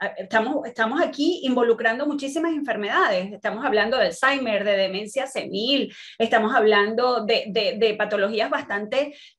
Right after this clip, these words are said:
complicadas a nivel psiquiátrico, ¿verdad? De esquizofrenia y tantas otras cosas que ya se saben que tienen una carga a nivel intestinal muy grande. La gente no, no, no tiene idea de qué estamos hablando, porque las, las personas pudiesen pensar que el intestino está formado, sí, claro, obviamente, con,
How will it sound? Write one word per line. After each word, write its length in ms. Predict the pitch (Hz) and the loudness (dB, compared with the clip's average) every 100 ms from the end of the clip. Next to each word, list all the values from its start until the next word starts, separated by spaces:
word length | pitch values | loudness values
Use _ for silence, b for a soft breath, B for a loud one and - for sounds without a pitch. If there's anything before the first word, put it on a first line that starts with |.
| _ - | _ 4
complicadas 840 | 269 233 233 214 185 233 233 302 | 4 4 0 -4 0 2 4 2
a 80 | 311 | 0
nivel 300 | 220 190 202 | 0 0 -2
psiquiátrico, 760 | 285 277 339 359 - 190 185 | -4 0 4 4 2 -2 -2
¿verdad? 380 | 175 185 214 262 | 0 0 0 0
De 80 | 240 | -2
esquizofrenia 840 | - 220 220 190 214 220 294 277 | -6 -8 -6 -4 -2 2 2 2
y 80 | 226 | 2
tantas 260 | 214 226 294 | 0 0 0
otras 280 | 302 294 | 0 -2
cosas 400 | - 220 208 254 - | -2 -4 -4 -10 -2
que 280 | 233 196 185 | 0 0 2
ya 260 | 262 359 | 4 4
se 100 | 453 | 4
saben 540 | - 359 233 214 254 - | 0 2 4 2 0 -2
que 120 | 214 | 0
tienen 380 | 226 240 302 302 | 2 2 4 4
una 200 | 339 302 | 4 4
carga 400 | 277 277 349 - | 2 4 2 0
a 80 | 233 | -2
nivel 240 | 208 214 | 0 0
intestinal 520 | 277 330 320 208 202 | 0 -2 -2 -2 -2
muy 100 | 247 | -2
grande. 400 | 302 480 - - - B B | 0 2 2 0 -6 B B
La 160 | 226 247 | 2 2
gente 240 | 277 285 | 2 2
no, 100 | 370 381 277 | 2 2 0
no, 300 | 269 277 254 | 0 0 -2
no 160 | 262 330 | -4 -4
tiene 220 | 359 381 | -2 0
idea 280 | 330 349 359 | 0 2 2
de 240 | 262 - | 2 -2
qué 80 | 240 | -8
estamos 280 | 247 294 330 | -4 -4 -2
hablando, 280 | 311 233 | -2 -2
porque 360 | 214 202 190 185 B B B - | -6 -4 -6 -4 B B B 2
las, 280 | 262 247 247 - | 4 4 2 -2
las 240 | 240 247 - | -2 -2 -4
personas 480 | 247 240 262 302 | -2 0 2 2
pudiesen 380 | 339 269 277 311 | 4 4 4 2
pensar 440 | 277 247 254 226 285 | 0 0 0 2 2
que 80 | |
el 120 | 285 277 | 2 2
intestino 720 | 247 233 214 294 277 277 330 | 2 0 -2 -2 0 0 -2
está 180 | - 214 | -2 -4
formado, 380 | 262 254 247 294 | -4 -2 -2 -4
sí, 240 | 233 240 | -6 -2
claro, 240 | 220 220 226 | 2 4 4
obviamente, 500 | 202 233 277 220 208 | 2 0 0 -2 0
con, 280 | 214 214 | 0 0